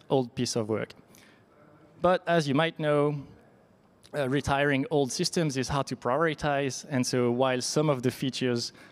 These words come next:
have been migrated to the new one, um, so for example, v-, we validate that our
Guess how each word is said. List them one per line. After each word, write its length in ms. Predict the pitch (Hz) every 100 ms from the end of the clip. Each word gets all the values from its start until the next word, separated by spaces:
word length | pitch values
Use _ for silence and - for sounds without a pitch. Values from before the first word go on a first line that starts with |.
| -
have 240 | - 156 151
been 160 | 156
migrated 460 | 135 120 123 120 117
to 120 | -
the 80 | 113
new 200 | 123 147
one, 300 | 143 139 139 - - - - - -
um, 460 | 117 113 110 110
so 180 | 104 127
for 180 | 113 135
example, 600 | 123 135 131 131 120 123
v-, 140 | 120 120 -
we 220 | 139 127
validate 640 | 117 131 131 127 131 120 120
that 260 | 123 120 -
our 380 | 147 127 123 120